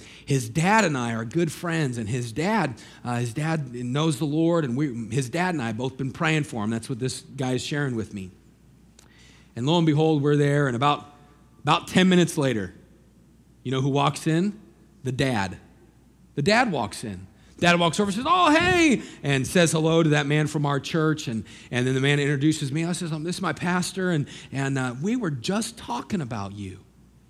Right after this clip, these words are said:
The dad says, "Oh, really? What were you talking about?" "We were, we were talking about how I'm praying for your son."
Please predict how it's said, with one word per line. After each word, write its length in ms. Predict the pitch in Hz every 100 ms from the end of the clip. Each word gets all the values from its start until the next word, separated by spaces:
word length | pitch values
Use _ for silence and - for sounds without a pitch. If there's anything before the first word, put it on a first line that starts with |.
| _ _ _ -
The 60 |
dad 180 | 139 143
says, 180 | 160 156
"Oh, 120 | 226
really? 240 | 226 285
What 120 | 330 220
were 60 |
you 80 | 247
talking 360 | 240 262 - 311
about?" 340 | 147 95 95 - - - - - -
"We 140 | 190 226
were, 160 | 190 143 139
we 80 |
were 60 | 202
talking 380 | - 180 170 185
about 280 | 160 180 151
how 300 | 156 143 110 - - -
I'm 140 | 135 139
praying 360 | 113 156 156
for 120 | 143
your 140 | 135 135
son." 420 | - 110 98 90